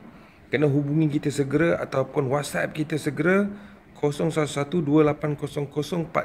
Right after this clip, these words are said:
lima empat lima. Kerana bulan, uh, Februari ni, uh, hanya sembilan puluh sembilan orang terawal saja kami akan berikan set permulaan untuk bulan Februari ni dengan harga paling istimewa sekali.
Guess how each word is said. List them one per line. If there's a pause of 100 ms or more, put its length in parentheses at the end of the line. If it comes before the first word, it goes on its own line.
lima
empat
lima. (320)
Kerana
bulan, (320)
uh,
Februari
ni,
uh,
hanya
sembilan
puluh
sembilan (1000)
orang
terawal
saja
kami
akan
berikan (320)
set
permulaan (800)
untuk
bulan
Februari
ni
dengan
harga
paling
istimewa
sekali.